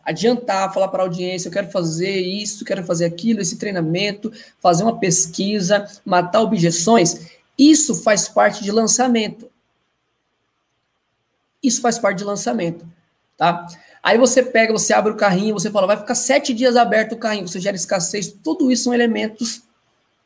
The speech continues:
de, de lançamento.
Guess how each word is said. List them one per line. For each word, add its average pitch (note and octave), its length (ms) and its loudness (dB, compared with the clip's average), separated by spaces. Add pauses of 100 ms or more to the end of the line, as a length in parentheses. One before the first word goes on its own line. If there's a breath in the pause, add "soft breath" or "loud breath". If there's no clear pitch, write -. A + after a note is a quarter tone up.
(360)
de, F#3 880 0 (1600)
de F3+ 140 0
lançamento. G#3 600 -2